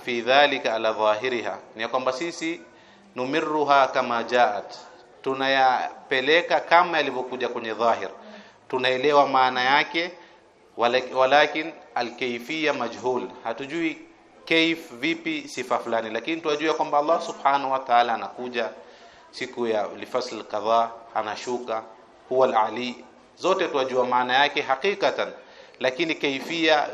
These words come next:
vipi Allah subhanahu wa ta'ala hili, "nufawwidhu al-kayfiyya wa la nufawwidhu al-ma'na." Hii ndio itikadi ya Ahlus Sunna wal Jamaa, ya kwamba tunarudisha hik-, ilmu ya Allah subhanahu wa ta'ala kwa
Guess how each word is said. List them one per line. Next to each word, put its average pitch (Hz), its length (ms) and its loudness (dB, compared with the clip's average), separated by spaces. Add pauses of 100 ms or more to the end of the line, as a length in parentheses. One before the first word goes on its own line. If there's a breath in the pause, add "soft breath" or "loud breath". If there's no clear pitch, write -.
(120)
vipi 180 540 -4 (520)
Allah 135 340 4
subhanahu 127 520 2
wa 117 60 -2
ta'ala 127 400 8
hili, 151 480 -6 (440 soft breath)
"nufawwidhu 131 600 0
al-kayfiyya 123 800 0
wa 120 160 0
la 151 140 4
nufawwidhu 120 540 -2
al-ma'na." 107 460 -4 (240)
Hii 131 120 -6
ndio 127 220 -4
itikadi 135 580 -2
ya 127 80 -2
Ahlus 117 240 -8
Sunna 131 240 -4
wal 117 140 0
Jamaa, 127 360 0 (320 loud breath)
ya 127 100 2
kwamba 139 300 2
tunarudisha 147 640 -2
hik-, 170 400 -10
ilmu 165 300 -4
ya 143 120 2
Allah 147 240 4
subhanahu 156 520 2
wa 143 80 4
ta'ala 170 440 2 (360 loud breath)
kwa 165 160 6